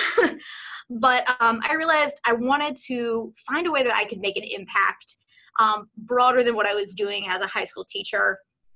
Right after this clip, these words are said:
and find some way that I could, uh, use this data. And so I went back to get, uh, my P H D in education at Virginia Tech, and I was kinda just at that point of figuring out my dissertation topic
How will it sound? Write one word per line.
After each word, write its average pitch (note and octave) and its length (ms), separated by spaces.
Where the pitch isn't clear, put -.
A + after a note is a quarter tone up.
and G#3+ 500
find C4 320
some A#3 200
way G3+ 420
that G3+ 180
I G3+ 240
could, G3+ 500
uh, F#3+ 180
use B3 540
this G#3 360
data. - 340
And B3+ 120
so C4+ 300
I C4 60
went C#4+ 180
back B3+ 220
to B3+ 180
get, A#3 360
uh, G#3+ 160
my G3+ 120
P A#3 140
H A#3 160
D A3 100
in G#3+ 100
education A3 600
at G#3+ 160
Virginia A3 360
Tech, A#3+ 300
and A3+ 180
I A3 40
was A3 140
kinda G4 220
just C4+ 220
at - 80
that C4+ 200
point A3 160
of A3 140
figuring G#3 380
out G3 140
my G#3 120
dissertation G#3+ 560
topic G#3 420